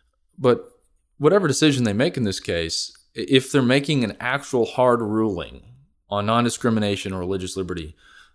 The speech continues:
they're going to tick off half the country, right? <laughs> And so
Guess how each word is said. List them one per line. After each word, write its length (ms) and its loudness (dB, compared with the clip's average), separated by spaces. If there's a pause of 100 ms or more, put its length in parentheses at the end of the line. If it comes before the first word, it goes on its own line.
(100)
they're 100 -4
going 140 4
to 80 2
tick 240 0
off 200 4
half 220 -4
the 80 -12
country, 380 -12
right? 340 -6
<laughs> 680 -14
And 140 0
so 320 2